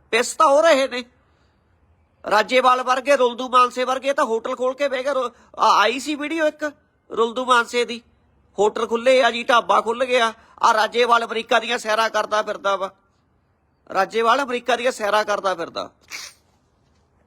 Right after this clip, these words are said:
ਮੈਂ ਵੀਡੀਓ ਇਹ ਤਾਂ ਪਾ ਰਿਹਾ ਕਿ ਰਾਤ ਮੈਂ ਦੇਖਿਆ ਕਿ ਲੱਖਾ ਸਿਧਾਣਾ ਤੇ ਅਵਤੋਜ ਮਾਨਵੀ ਨਾ ਉੱਥੇ ਜਾ ਕੇ ਡੱਲੇਵਾਲ ਸਾਹਿਬ ਦੇ ਨਾਲ ਬੈਠ ਕੇ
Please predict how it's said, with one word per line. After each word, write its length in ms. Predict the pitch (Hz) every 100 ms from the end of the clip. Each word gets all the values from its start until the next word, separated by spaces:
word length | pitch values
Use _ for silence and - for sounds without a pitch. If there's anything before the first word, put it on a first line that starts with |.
| _ _ _ _ _ _ _ _ _ _ -
ਮੈਂ 240 | 151 262
ਵੀਡੀਓ 300 | 302 285 339 320
ਇਹ 120 | 339
ਤਾਂ 300 | 320 254 269
ਪਾ 220 | 277 262
ਰਿਹਾ 160 | 302 311
ਕਿ 160 | 311
ਰਾਤ 280 | 269 233 226
ਮੈਂ 160 | 262 285
ਦੇਖਿਆ 460 | 240 233 262 262
ਕਿ 160 | 277 285
ਲੱਖਾ 400 | 220 - 240 240
ਸਿਧਾਣਾ 480 | 247 254 240 233 240
ਤੇ 220 | 262 254
ਅਵਤੋਜ 480 | 208 - 233 240 233
ਮਾਨਵੀ 460 | 208 202 202 233
ਨਾ 100 | 262
ਉੱਥੇ 260 | 294 277 262
ਜਾ 160 | 226
ਕੇ 120 | 214 226
ਡੱਲੇਵਾਲ 360 | 208 214 208
ਸਾਹਿਬ 220 | 208 208
ਦੇ 100 | 208
ਨਾਲ 180 | 226 220
ਬੈਠ 260 | 208 180 185
ਕੇ 280 | 208 214